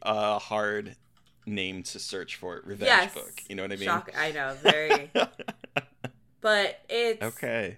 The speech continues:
Speaker 2: I'd heard about this before, and it's, sh-, and it's like, if you're looking for Japanese fiction written by women,
Speaker 1: <sighs>
Speaker 2: which part?
Speaker 1: I apparently have the Kindle edition that I bought back in April of twenty thirteen.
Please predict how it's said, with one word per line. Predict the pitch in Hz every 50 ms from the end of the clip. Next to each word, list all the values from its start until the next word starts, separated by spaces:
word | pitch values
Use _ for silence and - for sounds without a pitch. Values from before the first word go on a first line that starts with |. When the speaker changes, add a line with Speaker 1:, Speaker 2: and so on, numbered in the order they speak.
| - _ -
Speaker 2:
I'd | 240 262 254 262
heard | 247 233 269 277 277
about | 285 294 277 277
this | 285 285 -
before, | 254 247 - - 233 226 220 220 220 214 208
and | 202 - 156 185 185 180
it's, | 175 175 175 - - - - - - _ - - - _ - 208
sh-, | - - - - -
and | 220 214 214
it's | 202 -
like, | 220 196
if | 196 185
you're | 202 196 196
looking | 196 208 220 233 240 233 226 233 233
for | 226 - - 175 170 170 170 170 170 - - -
Japanese | - 156 139 - - 160 156 151 151 151 147 -
fiction | - 139 131 - - - 143 139 139
written | 143 123 147
by | 139 131 131
women, | 135 131 123 120 120 120 123 127 131 - -
Speaker 1:
<sighs> | _ _ _ _
Speaker 2:
which | - 180 180 -
part? | - - 156 143 135 127 - - - - - - - - - - _ - - - - _ _ -
Speaker 1:
I | - 80 139 165 - - 269 - _ _ _ _ _ _ _ _
apparently | - - 165 160 160 180 190 175 170 147 131 127 117 - - _ - - - - - - - _ - _ _ -
have | - - - 131 123 135 131 127
the | - 127
Kindle | - - 135 127 131 131 127 120
edition | 107 113 107 - - 117
that | 110 107
I | 104 104
bought | 104 - 107 110 113 - - -
back | - 104 107 110 - 117
in | 101 - -
April | 104 98 - - 107 107
of | 101
twenty | - - 110 95 92 98
thirteen. | - - 95 90 - - - 101 87 87 82 - -